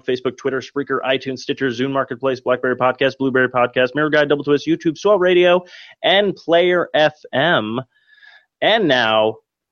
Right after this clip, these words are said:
Google Play Music. So, if you guys have an Android phone, uh, you can finally listen to us, easy access, finding us and stuff like that. Not that whole barrage of, like, where, what website do I go? Why is this link broken? Why is nothing working? So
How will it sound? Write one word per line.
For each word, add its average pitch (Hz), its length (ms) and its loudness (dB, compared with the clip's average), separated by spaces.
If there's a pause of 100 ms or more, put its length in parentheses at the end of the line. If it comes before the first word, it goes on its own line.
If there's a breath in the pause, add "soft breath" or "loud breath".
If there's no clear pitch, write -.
(360)
Google 120 280 -2
Play 120 180 0
Music. 113 420 -6 (220)
So, 117 640 2 (960)
if 117 200 -8
you 127 60 -6
guys 139 200 2
have 139 140 2
an 127 80 -2
Android 143 400 0
phone, 170 440 -4 (220 loud breath)
uh, 113 140 0
you 113 120 -4
can 113 140 -10
finally 131 320 -2
listen 127 280 -4
to 123 120 0
us, 127 340 0
easy 139 360 -2
access, 135 500 -4
finding 139 400 -6
us 139 160 -8
and 131 100 -10
stuff 131 160 -10
like 127 100 -8
that. 131 120 -2
Not 120 160 -4
that 113 140 -2
whole 123 340 0
barrage 113 500 0
of, 110 120 -6
like, 104 220 -4
where, 117 240 -6
what 147 200 -2
website 160 340 0
do 110 120 -2
I 104 80 -2
go? 98 160 -6
Why 117 220 2
is 147 100 0
this 147 160 -8
link 180 180 -4
broken? 98 380 -6
Why 104 160 -6
is 127 140 -6
nothing 147 260 -4
working? 147 340 -4
So 107 240 -2